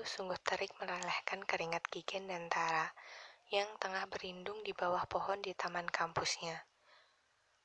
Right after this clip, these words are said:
Tumpukan buku tebal di dekat mereka pun menjadi hangat akibat suhu udara yang tinggi. Tetapi Kigen dan Tara bertahan karena ingin menghirup udara luar.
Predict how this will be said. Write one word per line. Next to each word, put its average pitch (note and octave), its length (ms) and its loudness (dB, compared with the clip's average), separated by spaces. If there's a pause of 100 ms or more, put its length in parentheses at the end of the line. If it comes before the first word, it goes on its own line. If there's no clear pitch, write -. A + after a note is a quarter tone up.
Tumpukan G3+ 480 2
buku F#3+ 260 -2
tebal G#3+ 380 2
di A#3 80 -6
dekat - 320 -2
mereka F3+ 400 2
pun B3 240 2
menjadi F#3+ 400 0
hangat F3 400 2 (480)
akibat F#3+ 420 4
suhu F#3+ 300 -2
udara F3 400 4
yang E3+ 160 -2
tinggi. E3 500 -4 (640)
Tetapi F3+ 720 2
Kigen F#3 400 0
dan F3+ 160 -4
Tara F3+ 400 6
bertahan F3 680 4 (480)
karena F#3 400 2
ingin F#3+ 220 -4
menghirup F3+ 420 -4
udara E3+ 380 4
luar. E3 340 0